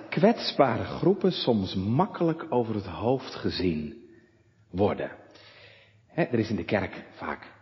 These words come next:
ja, best aandacht voor zieken, voor ouderen, voor het jeugdwerk.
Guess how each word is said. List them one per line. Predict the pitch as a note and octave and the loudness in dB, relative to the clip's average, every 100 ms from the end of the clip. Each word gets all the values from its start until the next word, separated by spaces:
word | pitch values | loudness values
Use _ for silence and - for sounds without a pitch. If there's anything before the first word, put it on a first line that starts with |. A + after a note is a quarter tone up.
| - | -6
ja, | - - - - _ - | -6 -6 -20 -20 _ -8
best | F#2+ - | -8 -2
aandacht | A2 A#2+ A#2 G#2+ - | 2 2 4 2 0
voor | - D#2 | -8 -8
zieken, | - - A2+ - A2 A2 - - - - _ _ _ _ _ _ _ | -4 2 2 4 2 2 -10 -18 -20 -20 _ _ _ _ _ _ _
voor | - F2 - | -10 -8 -6
ouderen, | - B2+ C3 B2+ A#2 A#2 - - - - - _ _ _ _ _ _ _ _ _ _ | 4 6 8 6 4 2 -4 -14 -18 -20 -20 _ _ _ _ _ _ _ _ _ _
voor | _ - | _ -14
het | - | 4
jeugdwerk. | C3+ C#3+ C3 C3+ C3+ - | 6 6 6 8 8 4